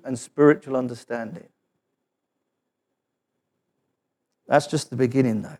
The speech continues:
We pray that you would walk in the ways of true righteousness, pleasing God in every good thing you do. Then you will become fruit-bearing branches, yielding his,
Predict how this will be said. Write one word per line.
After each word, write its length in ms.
We 100
pray 380
that 120
you 160
would 120
walk 380
in 120
the 80
ways 360
of 120
true 280
righteousness, 720
pleasing 500
God 380
in 160
every 340
good 260
thing 520
you 340
do. 260
Then 580
you 120
will 120
become 440
fruit-bearing 840
branches, 800
yielding 480
his, 180